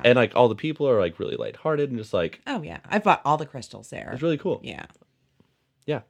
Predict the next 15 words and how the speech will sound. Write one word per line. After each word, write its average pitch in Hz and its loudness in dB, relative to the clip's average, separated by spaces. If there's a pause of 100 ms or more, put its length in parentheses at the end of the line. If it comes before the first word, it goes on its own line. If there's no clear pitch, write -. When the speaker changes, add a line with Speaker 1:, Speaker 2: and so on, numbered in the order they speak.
Speaker 1:
So - -12
you've 113 -6
been. 101 -14 (300)
Speaker 2:
Yeah, 220 -18
I 185 -10
love 202 -14
that - -20
place. - -20 (560)
I 185 -14
actually 202 -14
need 131 -12
to - -20
go - -16
back. - -18 (1040)
I'm 170 -12